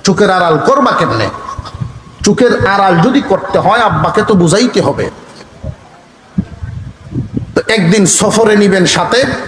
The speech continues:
এই সফরে নেওয়ার কথা বলে যে আমরা যেখানে কাজকাম করতে যাই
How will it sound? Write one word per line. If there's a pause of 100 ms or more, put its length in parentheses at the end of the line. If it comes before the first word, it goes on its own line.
(280)
এই
সফরে
নেওয়ার (100)
কথা
বলে (1040)
যে
আমরা
যেখানে (380)
কাজকাম
করতে
যাই